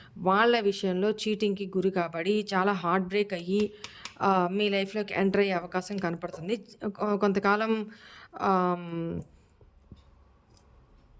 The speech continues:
సైలెంట్ మోడ్‌లో ఉంటారు. After that మెంటల్ కాన్‌ఫ్లిక్ట్స్ ఎక్కువ జరుగుతాయి.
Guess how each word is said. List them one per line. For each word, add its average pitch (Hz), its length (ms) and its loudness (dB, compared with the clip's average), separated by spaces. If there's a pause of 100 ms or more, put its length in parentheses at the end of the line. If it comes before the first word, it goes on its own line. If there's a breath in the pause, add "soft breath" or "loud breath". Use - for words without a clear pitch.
(580)
సైలెంట్ 247 460 2
మోడ్‌లో 202 320 2
ఉంటారు. 185 480 -2 (420)
After 202 220 -2
that 254 200 -4 (2000 soft breath)
మెంటల్ 240 380 6
కాన్‌ఫ్లిక్ట్స్ 208 500 -4
ఎక్కువ 196 260 -2
జరుగుతాయి. 196 520 -4